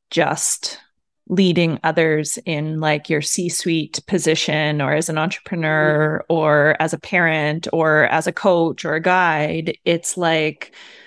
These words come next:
Speaker 1: leading yourself through personal and professional growth. So
Speaker 2: Mm-hmm.
Speaker 1: no human is exempt from leadership.
Speaker 2: Mm-hmm.
Speaker 1: And yeah, I love that you spoke of, of the, <laughs> you know,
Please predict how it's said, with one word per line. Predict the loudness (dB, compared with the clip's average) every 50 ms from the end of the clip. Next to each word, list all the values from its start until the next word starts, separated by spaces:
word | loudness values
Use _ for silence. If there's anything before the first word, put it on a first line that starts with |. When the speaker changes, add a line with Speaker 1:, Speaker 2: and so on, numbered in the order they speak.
| _ _ 0
Speaker 1:
leading | 2 4 4 4 4 2
yourself | 2 0 0 0 2 4 4 4 4 2 -2 -10
through | -16 -12 -6 -4 -2 -2 0 0 0 0 0 -2 -2 -6 -10 _ _ _ _ _ _ _ _ _
personal | -2 0 0 0 0 -2 -2 -2 -2
and | -2 -2
professional | -2 -4 -2 -2 -2 -2 -2 -4 -6 -6 0
growth. | 2 2 2 2 0 -6 -12 -18 -20 -20 -20 _ -8
So | -6 -2 0 2 2 2 2 0 -2
Speaker 2:
Mm-hmm. | -6 -6 -2 2
Speaker 1:
no | 4 4 4 4 2
human | 0 0 0 2 2 4 2 2 0 0 -2 -4
is | -2 -2 -2 0 0
exempt | -2 -2 -2 -2 -2 -2 -2 -4 -8
from | -10 -8 -6 -4
leadership. | -2 0 0 0 0 -2 -4 -2 -2 -2 -2 -6 _ -20 -20 _ _ -20 -20 -20 -20 -18
Speaker 2:
Mm-hmm. | -18 -18 -12 -6 -2
Speaker 1:
And | 0 2 2 2 0 -2 -4 -6 -10 -14 _ _ _ _ _ _
yeah, | -2 0 2 2 2
I | 2 0
love | 0 0 0 2 2 4 4 4 2 2 0 -2 -6 -4
that | -2 -2 -2 -2
you | -2 -2
spoke | -2 -2 -2 0 0 -2 0 0 0
of, | 0 0 0 -2 -6 -14 -20 _ -20 -20 -20 -20 -20 -20 _ _ 0
of | 0 0 0 -6 -2 0
the, | 2 2 4 4 2 2 0 -2 -4 -6
<laughs> | -12 -14 -18 -20 _ _ _ _ _
you | 4 4 6
know, | 6 6 4 2 0 -2